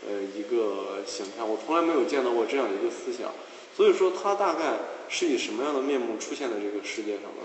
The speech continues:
是我非常想了解的一个问题。我们知道人类思想史上诞生了无数的，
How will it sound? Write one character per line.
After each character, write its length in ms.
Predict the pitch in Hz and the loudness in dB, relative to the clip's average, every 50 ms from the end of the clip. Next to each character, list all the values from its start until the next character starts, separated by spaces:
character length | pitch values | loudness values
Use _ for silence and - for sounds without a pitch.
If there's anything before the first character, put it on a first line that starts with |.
| - | -4
是 60 | - | -2
我 180 | 117 110 101 92 - - | -2 -2 -2 -2 -4 -2
非 120 | 147 147 | -2 -2
常 260 | - - 98 92 95 92 - - - - - | -2 -4 -4 -6 -6 -6 -8 -12 -14 -14 -14
想 200 | - - 98 92 | -8 -6 -4 -2
了 140 | 92 92 98 | -2 -2 -2
解 100 | 98 104 | 0 -2
的 60 | 90 | -2
一 140 | 78 - - | -2 -4 -4
个 80 | - 104 | -4 -4
问 160 | 98 95 87 | -4 -4 -6
题。 220 | - - - - - - - - - - - | -8 -8 -10 -10 -10 -12 -14 -18 -18 -12 -4
我 80 | - 123 | -2 0
们 100 | 127 120 | 0 4
知 100 | 165 180 | 6 6
道 140 | 185 147 131 | 6 6 6
人 180 | 131 143 165 | 6 6 4
类 60 | 175 160 | 4 2
思 160 | - - 156 | 2 -2 -2
想 160 | 156 151 151 | -2 -2 -2
史 120 | 151 - | -2 -4
上 160 | 107 98 101 104 | -4 -4 -4 -2
诞 200 | 127 139 127 123 | 0 0 0 2
生 140 | 127 131 | 0 0
了 60 | 123 117 | 0 0
无 280 | 104 98 110 113 123 | 0 0 0 -2 -2
数 300 | 127 - - 143 131 117 | -2 -2 0 2 2 2
的， 220 | 98 95 95 - | 2 0 -4 -6